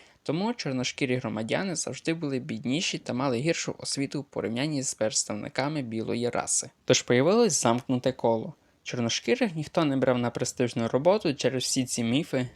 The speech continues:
а білі люди стверджували, що їх не беруть туди через їхню інтелектуальну слабкість та погану працелюбність. Ситуацію погіршили закони Джима Кроу, які були запроваджені в декількох штатах із тисяча вісімсот дев'яностого року.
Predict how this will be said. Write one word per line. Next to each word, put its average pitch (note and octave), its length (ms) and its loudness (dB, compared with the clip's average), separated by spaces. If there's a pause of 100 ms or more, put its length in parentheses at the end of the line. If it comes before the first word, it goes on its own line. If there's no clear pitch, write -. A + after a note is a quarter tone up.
а A2 180 4
білі F#3 500 0
люди G3+ 180 -2
стверджували, - 680 -2
що - 220 -4
їх G3+ 220 0
не E3 140 2
беруть C#3 340 0
туди D3 260 0
через A#2 380 -2
їхню - 280 -2
інтелектуальну C3+ 720 0
слабкість - 600 2
та D3+ 140 4
погану A#2+ 500 0
працелюбність. - 1000 -4
Ситуацію G3 680 2
погіршили D3 600 4
закони C#3+ 460 2
Джима B2+ 400 2
Кроу, A#2+ 480 2 (140)
які G#3 240 0
були F#3+ 220 2
запроваджені C#3+ 680 2
в B2+ 40 -4
декількох A#2+ 500 0
штатах F3 500 -2
із - 140 -6
тисяча D3+ 440 -2
вісімсот A#2+ 500 -4
дев'яностого A#2 680 0
року. G#2+ 300 0